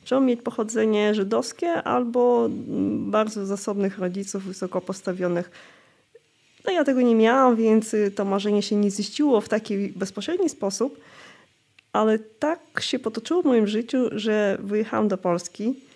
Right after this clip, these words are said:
i w Polsce spełniłam swoje marzenia i o wolności, i o studiach, o których marzyłam. I tutaj, y, nabrałam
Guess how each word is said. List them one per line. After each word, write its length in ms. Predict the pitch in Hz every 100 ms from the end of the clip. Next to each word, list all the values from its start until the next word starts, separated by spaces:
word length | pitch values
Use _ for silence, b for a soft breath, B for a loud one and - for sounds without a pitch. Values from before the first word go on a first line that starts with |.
| b b
i 100 | -
w 80 | 254
Polsce 320 | - 466 -
spełniłam 480 | 269 - 226 226 220
swoje 220 | 214 220
marzenia 500 | 208 196 196 175 170
i 140 | - 269
o 80 | 294
wolności, 720 | 311 254 226 226 - 226 226 B B B _
i 160 | - -
o 200 | 294 285
studiach, 480 | - 240 214 226 226
o 80 | 202
których 360 | - 214 208
marzyłam. 580 | 214 202 202 202 196 196 196 b b b
I 260 | - 311 302 -
tutaj, 600 | 269 254 - 247 240 226 - 214 214 208 208 -
y, 40 |
nabrałam 800 | 226 208 202 202 196 202 196 196